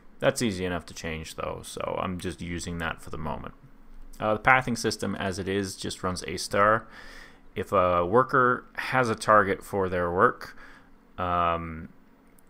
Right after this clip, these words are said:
the pather will build a path to it and will step along that path, and when it arrives at that path, or the end of that path, it will complete it. And, uh,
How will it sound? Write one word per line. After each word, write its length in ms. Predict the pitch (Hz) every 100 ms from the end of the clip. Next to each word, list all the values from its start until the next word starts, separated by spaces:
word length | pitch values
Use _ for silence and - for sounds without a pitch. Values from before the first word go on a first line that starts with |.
| -
the 360 | 98 92 87
pather 440 | 82 101 90 - 98
will 160 | 95
build 300 | 87 110 101
a 60 | 98
path 440 | - 101 98 -
to 140 | - 113
it 160 | 139 - - _ - -
and 360 | 92 87 87 87
will 200 | 87 82
step 320 | - 101 98
along 260 | 104 95 95
that 220 | 92 -
path, 400 | 98 104 135 -
and 140 | 87
when 120 | 87
it 60 | 85
arrives 540 | 85 87 92 104 120
at 100 | 123 -
that 240 | 120 117
path, 360 | 139 147 - -
or 180 | 92
the 380 | 92 95 90 87 -
end 220 | 120 135
of 120 | 95
that 200 | 98 90
path, 360 | - 87 95 -
it 100 | -
will 80 |
complete 560 | 80 92 87 - 101 90
it. 220 | 64 - - - - - -
And, 580 | - 87 82 82 80 -
uh, 420 | 87 85 82 87